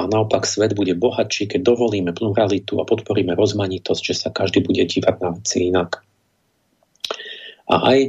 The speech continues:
mravnosť je potom relatívna a nemal by si súdiť z tvojho pohľadu mňa,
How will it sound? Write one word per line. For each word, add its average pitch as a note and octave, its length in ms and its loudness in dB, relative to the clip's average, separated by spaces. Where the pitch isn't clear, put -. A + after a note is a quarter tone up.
mravnosť G#2 760 0
je F2 60 0
potom G2+ 320 -2
relatívna A#2 960 2
a - 60 -4
nemal A#2+ 320 4
by A2+ 160 2
si A2 240 -2
súdiť G#2 640 0
z - 80 -6
tvojho - 400 0
pohľadu F#2+ 480 0
mňa, A2+ 240 2